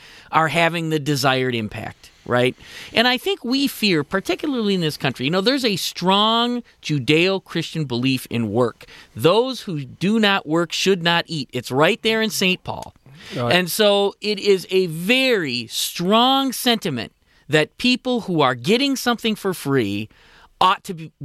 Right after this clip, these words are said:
Speaker 1: be working for that. And there's a lot of value in that idea. But when you start to legislate around it, legislation doesn't like exceptions, but the world is full of 'em. And that's what we see in our pantries. And it's why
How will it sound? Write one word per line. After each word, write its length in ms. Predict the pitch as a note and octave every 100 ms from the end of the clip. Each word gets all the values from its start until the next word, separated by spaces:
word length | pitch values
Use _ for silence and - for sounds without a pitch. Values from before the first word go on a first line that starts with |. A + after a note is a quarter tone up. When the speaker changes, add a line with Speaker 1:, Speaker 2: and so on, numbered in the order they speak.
| C3
Speaker 1:
be 160 | D#3
working 460 | D3+ C#3 C#3 - A2+
for 180 | - G#2+
that. 300 | F#2+ E2+ -
And 220 | C#3+ D#3 F3+
there's 260 | A3+ C4
a 80 | D4
lot 340 | B3+ G#3+ A3
of 100 | B3+
value 640 | G#3 F3+ A3 B3+ C4+ G#3 D#3
in 220 | C#3 C3
that 180 | A#2 A2+
idea. 540 | A2+ G2+ A2 E2+ A#1+ - - -
But 140 | - E3+
when 180 | G3+ A3
you 100 | G#3+
start 300 | - F4 -
to 100 | D4
legislate 760 | B3 C4+ C4+ C#4 - E3 C3
around 420 | B2 A#2 A2+ A2+
it, 180 | A#2 A#2 _ - - - _
legislation 1080 | - E3 A#3+ C#4+ D#4+ A3+ A3 A3 A#3 A#3 A#3 -
doesn't 360 | E3 F3+ G3+
like 340 | - C#3+ D#3 -
exceptions, 680 | C3 - - D3 - B2 A2+
but 200 | G#2+ C3+
the 120 | C#3+
world 540 | C3+ D3+ B3 B3+ B3 G#3
is 160 | E3 -
full 460 | - - C#4+ C#4
of 120 | G3+ A2
'em. 220 | G2+ - _ _
And 200 | - E3
that's 480 | C#3 D3+ A#3+ C#4+ -
what 160 | G#3+ E3
we 100 | E3+
see 240 | - F3
in 80 | D#3+
our 160 | B2+ B2
pantries. 460 | - G#3+ G#3 C#3+
And 100 | D3
it's 140 | D3 -
why 340 | G3 A3+ A#3